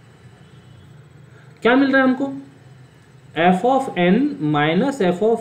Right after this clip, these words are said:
n plus one is greater than or equal to zero। तो ये माइनस टर्म को उधर शिफ्ट कर दो दूसरी तरफ, तो मिलेगा f of n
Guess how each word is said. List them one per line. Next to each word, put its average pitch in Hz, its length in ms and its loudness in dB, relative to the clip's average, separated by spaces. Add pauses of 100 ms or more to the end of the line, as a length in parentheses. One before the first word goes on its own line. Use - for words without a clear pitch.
(140)
n 190 380 0
plus 170 400 -4
one 151 220 0 (160)
is 208 260 2
greater 202 260 4
than 269 200 0
or 269 100 0
equal 262 320 -4
to 233 120 -2
zero। 196 180 2 (340)
तो 220 60 6
ये 220 60 10
माइनस 196 420 2
टर्म 214 140 4
को 233 100 -4
उधर 220 220 4
शिफ्ट 302 340 -4
कर 202 140 4
दो 202 260 0 (280)
दूसरी 180 240 0
तरफ, 190 280 -2 (1120)
तो 185 80 2
मिलेगा 220 340 6
f 185 220 0
of 226 140 4 (180)
n 185 280 2